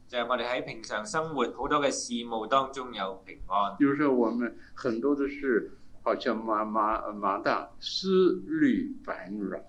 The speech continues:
Speaker 1: 因為好多時候我哋有好多嘅事好似馬大一樣思慮煩擾。
Speaker 2: 他心裏沒有平安。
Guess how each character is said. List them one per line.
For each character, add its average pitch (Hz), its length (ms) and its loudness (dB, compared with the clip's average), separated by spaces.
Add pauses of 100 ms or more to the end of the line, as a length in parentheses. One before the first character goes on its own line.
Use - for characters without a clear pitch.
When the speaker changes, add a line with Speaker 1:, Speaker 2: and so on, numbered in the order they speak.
(640)
Speaker 1:
因 185 120 -6
為 170 120 2
好 160 80 4
多 185 100 6
時 160 200 2
候 123 40 4
我 135 80 8
哋 131 100 4
有 123 180 6
好 127 100 0
多 147 160 4
嘅 139 80 2
事 110 400 -4
好 127 140 -2
似 135 80 -6
馬 107 360 4
大 104 220 4
一 120 140 -4
樣 95 200 -2
思 - 200 -14
慮 101 420 -4
煩 76 300 -6
擾。 82 260 -16 (840)
Speaker 2:
他 107 80 -2
心 120 200 2
裏 110 80 4
沒 110 140 2
有 98 100 4
平 - 320 -10
安。 - 180 -14